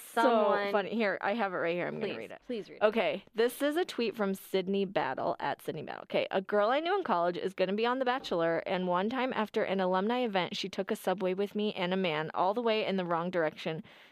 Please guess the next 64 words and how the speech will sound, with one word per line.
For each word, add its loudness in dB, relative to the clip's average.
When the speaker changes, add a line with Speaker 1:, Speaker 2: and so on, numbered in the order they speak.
Speaker 1:
because 0
he 2
was 0
trying 0
to -2
cheat -2
on 2
his -2
wife 0
with -2
me, 0
and 0
I 0
was -4
too -2
dull 2
to -12
notice. -8
So 2
anyway, 2
I -2
think -2
<laughs> -
she -4
should -4
win." -4
She 0
seems 2
cool. 6
Speaker 2:
<laughs> 4
That's 2
Speaker 1:
Kristen 6
Speaker 2:
awesome. 4
Speaker 1:
seems 4
very 4
cool. 4
Speaker 2:
And 6
what 4
did -4
she 0
say? 0
She's -2
into 0
wap. 0
She's 0
like, 2
Speaker 1:
Oh, 8
Speaker 2:
sh- 6
Speaker 1:
I 4
can't. 0
I 2
didn't. -2
I, 0
hold -2
on. -8
Let -14
me -12
see -16
if -16
I -12
can -14
Speaker 2:
she's 0
Speaker 1:
find -10
it. 4